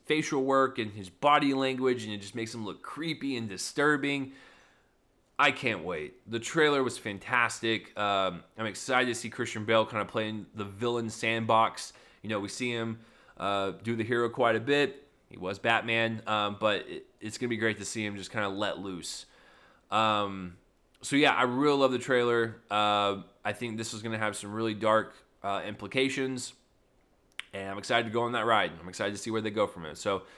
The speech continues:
yeah, really, really love that trailer. Um, looking forward to it. Yeah, just right around the corner, July.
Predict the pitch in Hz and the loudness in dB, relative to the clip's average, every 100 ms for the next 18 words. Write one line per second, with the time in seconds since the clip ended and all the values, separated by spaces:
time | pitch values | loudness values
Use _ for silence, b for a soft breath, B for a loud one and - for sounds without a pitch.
0 | B B 135 131 104 98 113 165 165 120 | B B 4 4 2 -6 2 8 8 8
1 | 85 - _ _ _ _ 98 104 143 131 | 0 -10 _ _ _ _ -14 0 4 4
2 | 107 101 95 87 76 - 82 76 60 - | 4 2 2 0 -6 -6 -6 -6 -10 -16
3 | B B B - 113 113 113 110 98 - | B B B 0 2 4 2 -2 -8 -18
4 | _ 117 165 156 233 175 95 123 143 - | _ -6 -4 4 4 4 0 2 0 -2
5 | 98 - _ _ _ _ 95 120 135 131 | -16 -18 _ _ _ _ -2 2 2 0
6 | 147 147 131 101 107 120 101 | -2 -2 -2 -2 4 4 4